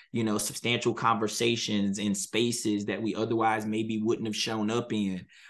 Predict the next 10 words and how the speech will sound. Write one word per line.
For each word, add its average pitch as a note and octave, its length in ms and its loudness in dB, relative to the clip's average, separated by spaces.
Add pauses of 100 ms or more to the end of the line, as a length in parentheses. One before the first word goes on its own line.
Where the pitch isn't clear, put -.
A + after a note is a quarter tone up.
(120)
That's B2 260 -2
not G3+ 180 2
how C#3 280 6
we B2 180 4
really B2 300 4
connect, G#2 680 -4 (100)
for A2 100 -2
the G2 80 -2
most G#2+ 340 0
part, G2 320 -2